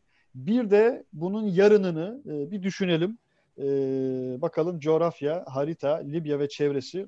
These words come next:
daha bize neler gösterecek. "İsrail Büyükelçiliği yalanlama yayınladı." demiş Batuhan Sazak.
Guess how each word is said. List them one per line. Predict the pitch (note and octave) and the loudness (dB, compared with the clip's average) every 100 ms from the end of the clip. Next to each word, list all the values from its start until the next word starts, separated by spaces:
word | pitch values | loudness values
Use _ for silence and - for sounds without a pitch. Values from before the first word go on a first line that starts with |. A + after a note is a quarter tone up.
| - | -6
daha | C#3 D#3 | -4 -4
bize | C3+ D3+ | -4 -4
neler | C#3 D#3+ | -4 -4
gösterecek. | E3+ C#3 - C3+ B2 A#2 _ _ _ _ _ _ _ - | -4 -6 -6 -8 -8 -12 _ _ _ _ _ _ _ -16
"İsrail | C#3 - E3 E3+ D#3+ | -14 -2 0 0 -2
Büyükelçiliği | E3 E3+ D#3+ D#3+ D#3+ E3+ | -2 2 2 0 -4 -2
yalanlama | D#3 D#3 D#3 D#3+ D#3+ E3 | 2 4 2 0 -4 -4
yayınladı." | D3 C3+ B2 B2 A#2+ | -4 -4 -4 -6 -8
demiş | B2+ D3+ - | -10 -12 -12
Batuhan | C3 B2+ B2+ B2+ | -10 -8 -8 -8
Sazak. | B2 B2 B2+ E3 - | -10 -8 -6 -6 -8